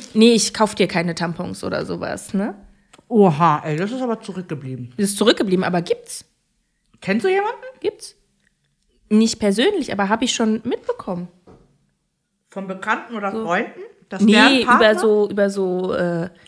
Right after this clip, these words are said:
Speaker 1: na, so Interviewgeschichten
Speaker 2: Ach
Speaker 1: und
Speaker 2: so,
Speaker 1: so,
Speaker 2: ja.
Speaker 1: wo dann gesagt wurde,
Speaker 2: Okay.
Speaker 1: „Nee, nee, mach ich nicht.“
Speaker 2: Ja.
Speaker 1: Und sowas. Das fand ich schon krass.
Speaker 2: Ja.
Speaker 1: Gibt's. Durchaus.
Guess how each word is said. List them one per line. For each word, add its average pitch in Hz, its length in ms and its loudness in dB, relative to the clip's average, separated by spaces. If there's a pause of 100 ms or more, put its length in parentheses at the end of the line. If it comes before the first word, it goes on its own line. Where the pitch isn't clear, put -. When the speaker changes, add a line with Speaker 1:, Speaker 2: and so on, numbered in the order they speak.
(280)
Speaker 1:
na, 214 200 0
so 196 280 -6
Interviewgeschichten 202 1000 -4
Speaker 2:
Ach 185 80 -2
Speaker 1:
und 185 60 -2
Speaker 2:
so, 185 60 0
Speaker 1:
so, 208 120 0
Speaker 2:
ja. 170 120 2
Speaker 1:
wo 160 60 2
dann 185 140 2
gesagt 185 300 -2
wurde, 180 120 -4
Speaker 2:
Okay. 185 100 -4
Speaker 1:
„Nee, 185 100 -2
nee, 185 140 -2
mach 180 220 -2
ich 190 180 -8
nicht.“ 170 260 -8 (140)
Speaker 2:
Ja. 180 340 -10
Speaker 1:
Und 196 140 0
sowas. 175 320 -4
Das 165 100 -14
fand - 220 -18
ich - 80 -12
schon 202 180 -6
krass. - 460 -8 (340)
Speaker 2:
Ja. 143 160 -16 (1200)
Speaker 1:
Gibt's. - 420 -2 (640)
Durchaus. 269 560 -2